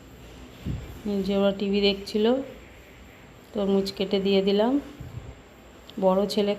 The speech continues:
খুব ভালোবাসে তরমুজ, সে শুধু তরমুজ না, ও ফল খেতেই খুব ভালোবাসে।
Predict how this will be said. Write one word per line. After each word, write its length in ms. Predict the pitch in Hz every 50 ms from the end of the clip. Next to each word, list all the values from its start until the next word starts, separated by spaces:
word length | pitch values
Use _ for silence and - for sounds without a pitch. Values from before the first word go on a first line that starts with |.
| - -
খুব 320 | - - 262 262 247 -
ভালোবাসে 520 | 196 214 214 214 214 214 214 214 - 233 220
তরমুজ, 460 | 226 214 202 202 202 202 202 202 -
সে 180 | - - 214
শুধু 240 | 214 214 - 269 302
তরমুজ 540 | 302 302 262 220 226 226 247 285 285 269 262
না, 200 | 233 226 233 277 - - - - - - - - - - -
ও 80 | 202 190 196 -
ফল 220 | - 208 214 233 226 -
খেতেই 340 | - 233 226 - 254 269 262
খুব 300 | 262 - 240 196 180 196
ভালোবাসে। 560 | 190 175 175 170 170 170 170 - - 180